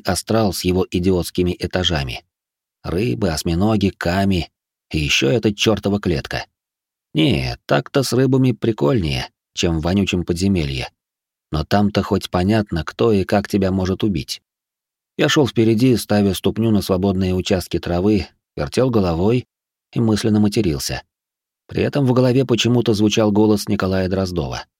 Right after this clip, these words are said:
Ломаный русский, но все равно хорошо узнаваемый. Ну да, ведь сколько ни пытайся превратиться в японца,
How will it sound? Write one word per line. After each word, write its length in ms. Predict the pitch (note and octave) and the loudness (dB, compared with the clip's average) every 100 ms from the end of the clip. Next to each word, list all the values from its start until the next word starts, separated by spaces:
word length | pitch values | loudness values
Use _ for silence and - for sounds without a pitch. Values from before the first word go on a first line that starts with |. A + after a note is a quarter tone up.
| _ _ _ _ _ - | _ _ _ _ _ -4
Ломаный 440 | C3 C3 B2 A#2 | 0 2 4 4
русский, 440 | A#2+ C#3 - F2 D#2 | 4 2 0 -4 -2
но 240 | D#2+ G2 | -2 -4
все 180 | G2 G#2 | -2 0
равно 300 | G2+ A2 C3 | 2 2 0
хорошо 420 | - F2+ - G2 | 0 -2 0 0
узнаваемый. 720 | F2+ F#2+ F2+ D#2 C2+ C2 A#1+ _ _ _ _ _ _ - | 0 0 -2 -2 -4 -8 -10 _ _ _ _ _ _ -8
Ну 160 | F#2+ | -6
да, 520 | A2 - C3 - - - _ _ _ _ - | -4 -4 -4 -6 -6 -10 _ _ _ _ -8
ведь 180 | - C#2+ | -6 -6
сколько 380 | - F#2+ F#2 F2+ | -2 -2 0 0
ни 100 | F2 | 0
пытайся 500 | E2+ G2+ A2+ G#2 G2 | -2 0 0 0 -2
превратиться 600 | - E2 E2 - - D#2 | -2 -2 -2 -2 -4 -2
в 20 | |
японца, 560 | E2 - D#2 D2 C#2 | -2 -2 -4 -4 -8